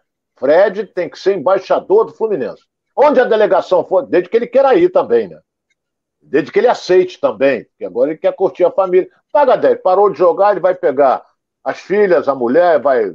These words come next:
vai dar uma volta na, na Europa ou nos Estados Unidos, vai curtir a, o, a vida.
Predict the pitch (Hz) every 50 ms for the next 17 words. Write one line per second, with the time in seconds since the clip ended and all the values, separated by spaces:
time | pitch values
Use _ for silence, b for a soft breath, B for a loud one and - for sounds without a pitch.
0 | - _ - 131 135 139 123 98 - 120 131 127 120 113 107 104 95 85 82 87
1 | 85 87 87 _ _ _ _ _ _ _ _ - 120 101 82 78 135 165 170 160
2 | 147 131 - - 113 117 107 98 - - - 123 113 85 95 104 98 120 147 165
3 | 156 135 101 92 101 139 156 - - 170 147 - - 175 156 123 117 - 107 127
4 | 120 - - _ 131 123 - 135 139 127 - - -